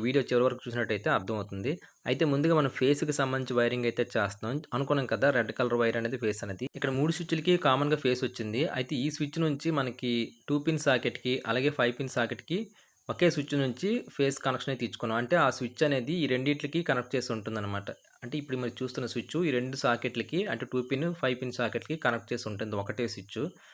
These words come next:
అలాగే మనం నెక్స్ట్ స్విచ్కి వచ్చేటప్పటికి ఫైవ్ పిన్ సాకెట్కి ఇక్కడ నుంచి ఫేస్ ఇక్కడికి కలుపుకోవాల్సి ఉంటుందన్నమాట. అయితే మనం ఒక స్విచ్ అనేది టూ పిన్ సాకెట్కి, ఫైవ్ పిన్ సాకెట్కి ఇక్కడ కామన్ చేసుకున్నాం మీరు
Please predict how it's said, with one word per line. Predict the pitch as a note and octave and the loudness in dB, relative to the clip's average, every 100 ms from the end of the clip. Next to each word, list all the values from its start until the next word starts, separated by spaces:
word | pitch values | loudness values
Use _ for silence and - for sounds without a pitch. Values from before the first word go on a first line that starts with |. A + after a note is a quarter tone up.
| - - _ _ A#2+ | -20 -20 _ _ -2
అలాగే | C3+ D3+ | 2 2
మనం | C3 A2 | 2 2
నెక్స్ట్ | A#2 - E3+ | 2 0 -2
స్విచ్కి | - D3 - C3+ | -2 -2 0 0
వచ్చేటప్పటికి | B2+ B2 A2+ G#2 G#2 D3+ F3 | 0 -2 -2 -4 -2 -2 4
ఫైవ్ | B2 B2 | 4 4
పిన్ | C#3+ C3+ | 0 0
సాకెట్కి | B2+ A#2 G#2+ - D3+ E3+ | 0 0 -4 -2 -2 0
ఇక్కడ | A2+ B2+ B2+ | 0 0 0
నుంచి | B2+ C#3+ | -2 0
ఫేస్ | A#2+ A#2+ B2 | 2 2 0
ఇక్కడికి | - G2+ D3 | -4 -4 0
కలుపుకోవాల్సి | A2+ A2 - A2+ A2+ C#3 A2+ | 2 0 0 0 2 0 0
ఉంటుందన్నమాట. | G2+ A2+ G2+ G2 F#2+ C#3+ F3 - - - _ - | -2 -4 -2 -4 -4 -8 -8 -14 -20 -20 _ -2
అయితే | C3+ F3 D#3 | 0 4 4
మనం | C3 A#2+ A#2 G#2 - - B2 | 4 2 -2 -4 -12 -6 -4
ఒక | - C#3+ | 0 0
స్విచ్ | D#3 C#3+ E3+ | 0 4 4
అనేది | D#3+ C#3+ D3+ | 6 4 2
టూ | C#3+ C#3+ | 2 0
పిన్ | D3+ C#3+ | 0 2
సాకెట్కి, | C#3 B2+ A#2+ B2 D#3 F#3+ G3 | 2 0 -2 -2 -2 -2 -2
ఫైవ్ | - B2+ C#3+ | 0 0 0
పిన్ | C#3 | 0
సాకెట్కి | B2+ B2 A#2 D3 | 2 0 -2 -2
ఇక్కడ | C3 - | -2 0
కామన్ | A2 C3 C3+ | 0 0 -2
చేసుకున్నాం | B2 - A2+ B2 | -2 -2 -2 -2
మీరు | A#2+ | -2